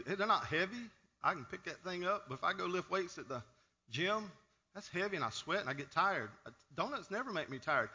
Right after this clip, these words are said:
You pick it up, you eat it, you get sugar, you get more energy to pick up more donuts. I mean, path of least resistance, right?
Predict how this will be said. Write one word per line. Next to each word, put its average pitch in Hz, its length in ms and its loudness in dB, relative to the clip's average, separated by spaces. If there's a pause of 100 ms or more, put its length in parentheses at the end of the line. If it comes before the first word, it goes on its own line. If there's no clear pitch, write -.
(260)
You 139 80 -6
pick 196 240 0
it 190 100 2
up, 226 180 2
you 147 100 -2
eat 214 140 0
it, - 20 -4
you 139 60 -6
get 147 160 0
sugar, 220 320 2
you 202 80 -4
get - 140 0
more 165 140 2
energy 190 240 0
to 214 80 -10
pick 175 160 -2
up 190 120 2
more 233 120 0
donuts. 240 720 -2
I 135 40 -6
mean, 165 260 -4 (1080)
path 214 220 4
of 190 80 -4
least 233 240 -2
resistance, 202 600 -2
right? 208 260 2